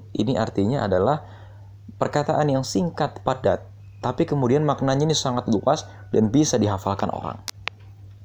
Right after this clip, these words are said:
Dari mana dapatnya? Ini tentu saja dari bahasa-bahasa daerah. Berbeda dengan bahasa kota yang sudah tercampur dengan bahasa lain. Yang kedua, bahasa kota rata-rata sudah kehilangan kesopanannya, dan rata-rata bahasa kota itu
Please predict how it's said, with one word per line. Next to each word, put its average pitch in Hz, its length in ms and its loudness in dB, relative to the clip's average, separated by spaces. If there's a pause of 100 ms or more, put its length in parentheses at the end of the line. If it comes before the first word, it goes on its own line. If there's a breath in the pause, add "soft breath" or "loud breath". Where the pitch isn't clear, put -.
(460 loud breath)
Dari 104 160 4
mana 180 160 6
dapatnya? 165 480 2 (240 loud breath)
Ini 208 240 4
tentu 165 240 2
saja 104 240 2
dari 156 160 6
bahasa-bahasa 107 640 4
daerah. 123 480 2 (400 loud breath)
Berbeda 175 320 6
dengan 143 240 4
bahasa 107 320 2
kota 95 240 0
yang 131 160 2
sudah 113 160 4
tercampur 151 480 2
dengan 113 240 2
bahasa 95 320 2
lain. 139 400 4 (320 loud breath)
Yang 110 240 2
kedua, 110 320 6
bahasa 110 320 2
kota 107 240 4
rata-rata 147 480 2
sudah 117 240 0
kehilangan 107 640 0 (240 loud breath)
kesopanannya, 123 880 0 (160 loud breath)
dan 113 160 4
rata-rata 120 400 4
bahasa 107 400 2
kota 104 320 2
itu 190 400 4